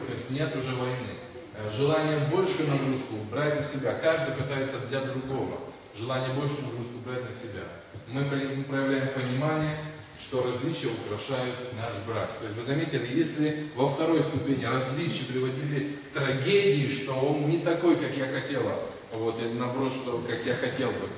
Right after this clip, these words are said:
то здесь, наоборот, мы ценим эти различия. И наоборот, мы выделяем, что он не такой, как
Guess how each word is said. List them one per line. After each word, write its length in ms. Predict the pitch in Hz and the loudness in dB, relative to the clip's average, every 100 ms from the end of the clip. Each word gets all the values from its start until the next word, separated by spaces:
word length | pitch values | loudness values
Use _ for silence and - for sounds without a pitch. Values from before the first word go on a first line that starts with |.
| - - | -10 -2
то 140 | 143 | 0
здесь, 380 | - 185 185 - | 2 4 4 4
наоборот, 400 | 143 143 175 - | 2 4 2 2
мы 100 | 147 | 0
ценим 460 | - 185 185 151 127 | 0 2 2 2 0
эти 140 | 123 | 2
различия. 640 | 120 113 113 101 - 95 - - - | 2 2 0 -4 -4 -6 -8 -10 -4
И 80 | 139 | 0
наоборот, 560 | 147 147 151 175 170 | 2 4 4 6 4
мы 240 | 143 143 147 | 2 2 2
выделяем, 680 | 131 147 147 160 180 151 139 | 2 2 4 6 6 6 4
что 460 | - 135 135 - - | 2 0 0 -2 4
он 200 | 156 160 | 4 4
не 100 | 156 | 2
такой, 540 | 165 156 165 139 - | 0 4 6 6 4
как 160 | 131 | 0